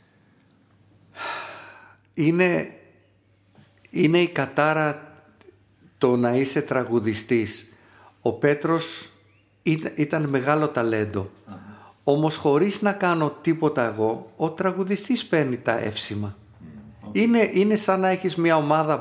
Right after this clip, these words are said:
Speaker 1: μπα-, μπάλα, να παίζεις μια ομάδα ποδοσφαίρου. Ο center for θα βάλει τα γκολ.
Speaker 2: Ναι.
Speaker 1: Δεν θα, δεν θα, η προσοχή δεν θα πάει, βέβαια σήμερα η προσοχή πάει στην,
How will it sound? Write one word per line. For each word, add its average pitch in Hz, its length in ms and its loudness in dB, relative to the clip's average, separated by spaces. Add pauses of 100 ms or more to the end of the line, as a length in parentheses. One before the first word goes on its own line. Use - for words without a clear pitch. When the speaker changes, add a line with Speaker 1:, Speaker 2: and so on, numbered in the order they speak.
Speaker 1:
μπα-, 120 220 0
μπάλα, 127 580 0 (320)
να 131 140 -2
παίζεις 143 360 2
μια 143 160 2
ομάδα 131 260 0
ποδοσφαίρου. 123 600 0 (760)
Ο - 100 4
center 226 380 2
for 220 540 2 (380)
θα 165 200 2
βάλει 151 380 2
τα 135 180 0
γκολ. 127 280 2
Speaker 2:
Ναι. 95 80 -4 (880)
Speaker 1:
Δεν 233 340 2 (140)
θα, 220 440 0
δεν 233 220 2
θα, 233 300 -2
η 160 100 -2
προσοχή 180 500 -2
δεν 240 160 2
θα 233 200 -2
πάει, 175 420 2 (640)
βέβαια 143 360 2
σήμερα 143 400 2
η 127 60 2
προσοχή 127 440 0
πάει 147 300 2
στην, 113 560 -2